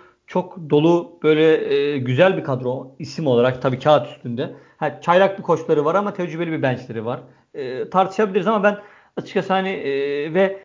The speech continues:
Kevin Durant'in de, e, tekrardan kendini ispat için oynayacağını bu ikinin, aynı zamanda Kyrie Irving'in de, e, tabii ki dinlendirileceklerdir. Onu da peşinen kabul etmek lazım. Yani maçların sağlıklı olsalar bile hiç tamamında oynamayacaklardır. Orası kesin ama ben yine,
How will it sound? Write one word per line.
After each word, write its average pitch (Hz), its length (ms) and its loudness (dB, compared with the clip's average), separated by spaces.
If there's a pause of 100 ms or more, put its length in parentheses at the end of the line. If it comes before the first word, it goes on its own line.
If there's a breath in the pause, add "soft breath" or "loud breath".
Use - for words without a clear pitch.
(140)
Kevin 170 300 2
Durant'in 180 480 0
de, 170 360 2
e, - 240 -10
tekrardan 165 440 0
kendini 160 300 -2
ispat 165 340 -4
için 170 140 -6
oynayacağını 123 520 -2
bu 127 120 0
ikinin, 131 280 -6
aynı 131 180 0
zamanda 131 280 0
Kyrie 131 320 2
Irving'in 127 400 -6
de, 170 200 -2 (340 loud breath)
e, - 220 -16
tabii 165 240 2
ki - 400 -2 (100)
dinlendirileceklerdir. 151 920 0
Onu 127 360 -8 (300)
da 135 180 2 (320)
peşinen 135 380 -2
kabul 135 160 2
etmek 139 300 -2
lazım. 117 260 0
Yani 117 180 -4 (300 soft breath)
maçların 143 440 2
sağlıklı 156 420 2
olsalar 180 360 4
bile 151 140 2
hiç - 360 -16
tamamında 151 420 -4
oynamayacaklardır. 131 720 -2
Orası 156 240 -2
kesin 165 160 -4
ama 196 160 0
ben 180 180 0
yine, 185 240 -4